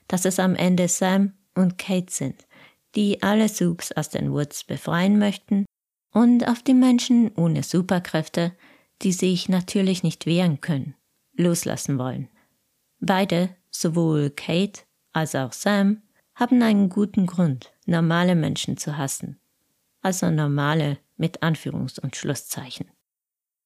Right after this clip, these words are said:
Ich habe mich auch gefragt beim Ausbruch, ob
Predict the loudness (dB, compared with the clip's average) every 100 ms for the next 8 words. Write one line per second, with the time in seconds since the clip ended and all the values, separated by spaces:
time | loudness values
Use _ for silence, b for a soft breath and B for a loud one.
0 | _ _ -8 -2 0 4 4 4 0 -2
1 | -2 -4 -2 0 -2 -6 -10 -6 -4 -2
2 | -2 -4 -2 -2 -2 B B B -4 -2
3 | -4